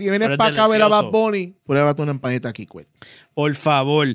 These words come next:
Speaker 1: Eh, y obviamente ahora cuando me vaya de viaje, este, pues creo que en septiembre puede ser que vaya a Florida un momento.
Speaker 2: Ajá.
Speaker 1: Eh,
Speaker 2: Alguien se cayó.
Speaker 1: Alguien se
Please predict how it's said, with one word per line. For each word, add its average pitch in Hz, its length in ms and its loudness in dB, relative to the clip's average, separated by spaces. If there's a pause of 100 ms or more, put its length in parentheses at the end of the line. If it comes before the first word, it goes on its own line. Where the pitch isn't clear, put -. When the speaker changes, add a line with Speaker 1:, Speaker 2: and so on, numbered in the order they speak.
(280)
Speaker 1:
Eh, 147 560 2
y 185 300 0
obviamente 180 580 0
ahora 165 300 2
cuando 165 240 -2
me 139 100 -2
vaya 131 280 2
de 165 100 2
viaje, 175 680 2
este, 135 260 -6
pues 127 160 -2
creo 147 160 -2
que 196 80 -6
en 190 100 -4
septiembre 175 560 -4
puede 156 400 0
ser 170 220 -2
que 156 140 -4
vaya 151 240 0
a - 20 -2
Florida 156 400 0
un 160 100 0
momento. 160 640 0
Speaker 2:
Ajá. 156 300 -10 (160)
Speaker 1:
Eh, 135 760 0 (1120)
Speaker 2:
Alguien 120 220 -8
se 135 160 -6
cayó. 110 360 -10
Speaker 1:
Alguien 147 480 -2
se 143 400 -2